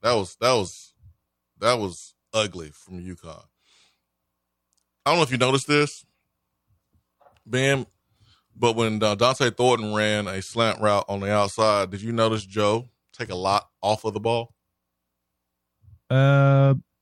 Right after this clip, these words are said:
Speaker 2: that, that is not something that I noticed in the moment, but now that you say it, I, I, I do recall it, it not being an absolute missile to him.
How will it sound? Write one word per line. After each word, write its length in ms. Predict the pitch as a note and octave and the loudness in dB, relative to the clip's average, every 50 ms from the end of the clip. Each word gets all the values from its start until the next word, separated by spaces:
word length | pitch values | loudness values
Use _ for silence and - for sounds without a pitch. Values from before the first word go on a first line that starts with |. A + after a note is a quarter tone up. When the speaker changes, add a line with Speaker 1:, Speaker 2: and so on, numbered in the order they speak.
| _ | _
Speaker 2:
that, 320 | - G#2+ A2 G#2+ G#2+ G2 G#2+ | -4 0 2 4 4 4 4
that 160 | A2+ A2 G#2 | 4 4 4
is 80 | G2+ | 4
not 220 | G#2+ A2 G#2 E2 - | 4 4 2 2 2
something 320 | - G2+ F#2 F2+ F#2+ F#2 | 0 0 0 0 0 2
that 120 | F#2 F#2+ F#2 | 2 4 4
I 100 | F#2 F#2 | 4 4
noticed 480 | F#2 F#2+ F#2+ F#2 F2+ F2+ F2+ - - - | 4 4 4 4 4 2 0 -4 -4 -2
in 140 | F#2+ G2+ F2+ | 0 2 4
the 60 | F2 | 4
moment, 360 | F2 F#2+ F#2+ F2+ E2+ E2 - - | 6 6 6 4 4 2 2 2
but 100 | F#2+ F#2+ | 2 4
now 140 | G2 G2 | 6 6
that 180 | F#2 F#2 F2+ - | 6 4 4 2
you 80 | F2+ E2+ | 0 0
say 280 | - - G2 F#2+ F#2 | 2 2 2 4 4
it, 120 | F2 F2 - _ _ _ _ _ _ _ _ _ _ _ _ _ _ _ _ _ _ _ _ - | 2 2 -2 _ _ _ _ _ _ _ _ _ _ _ _ _ _ _ _ _ _ _ _ -16
I, 280 | - C2+ C#2 E2 F2 | -10 -6 -4 -4 -2
I, 240 | - - F2 - - F#2 | 0 2 2 2 4 2
I 20 | |
do 540 | F#2 F2 F#2+ F#2+ F#2+ F#2 F2+ F2+ F2 F2 F2 - - _ | 2 4 4 4 6 6 6 6 6 4 2 0 -2 _
recall 520 | - G2+ F#2 - - - G2 F#2 F#2 F2+ F2+ | -4 -2 -2 0 2 2 4 6 6 6 4
it, 140 | F2+ - - | 4 2 2
it 160 | F2+ F#2+ D#2+ | 0 0 2
not 240 | F#2+ F#2 F2 F2 - | 2 2 2 2 2
being 220 | - G2 F#2+ F2+ | 2 2 4 4
an 140 | F2 F2 D#2 - | 4 2 2 0
absolute 500 | - G2 G2 F#2+ - - - G2 F2 - | -2 -2 0 0 0 0 0 0 0 0
missile 540 | D2 F#2 F#2+ G2 G#2+ A2 G2 - - F2 F2 | 0 0 2 4 4 4 4 4 4 2 2
to 200 | - - F#2+ F2 | 2 4 4 6
him. 240 | E2+ E2+ E2+ E2+ F2 | 6 6 4 2 -2